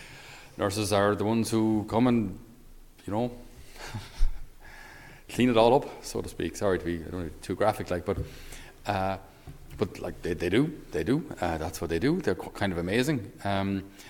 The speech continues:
we have a nurse here, uh, as part of our community this year, and she was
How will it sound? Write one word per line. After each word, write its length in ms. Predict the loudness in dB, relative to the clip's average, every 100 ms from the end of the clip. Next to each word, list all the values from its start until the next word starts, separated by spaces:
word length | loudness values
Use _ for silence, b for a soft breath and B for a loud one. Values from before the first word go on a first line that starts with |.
| B -4
we 80 | 0
have 100 | 2
a 40 |
nurse 240 | 2 2
here, 420 | 0 4 4 4 0
uh, 200 | 0 0
as 100 | -2
part 180 | 0 2
of 60 |
our 60 | 0
community 300 | 2 2 2
this 160 | 0 6
year, 140 | 6
and 120 | 6
she 180 | 2 -2
was 280 | -2 -4